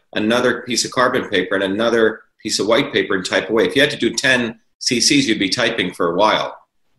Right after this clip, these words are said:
And then you'd attach the resume, which is called an attachment, and you'd put it in these envelopes with a string on it.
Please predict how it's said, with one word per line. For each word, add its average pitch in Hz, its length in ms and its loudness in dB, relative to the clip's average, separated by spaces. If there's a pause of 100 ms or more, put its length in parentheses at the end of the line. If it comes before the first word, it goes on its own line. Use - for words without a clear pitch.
(260)
And 131 100 4
then 147 100 4
you'd 139 140 2
attach 123 460 0
the 127 80 0
resume, 110 320 2
which 101 160 -6
is - 40 -20
called 117 220 0
an - 60 0
attachment, - 560 -4
and 107 120 -2
you'd 107 160 -4
put 151 140 -2
it 135 140 4
in 110 80 0
these 107 340 0
envelopes 95 760 0
with 90 120 -4
a 101 40 -2
string 123 400 -2
on 87 180 0
it. 95 160 -2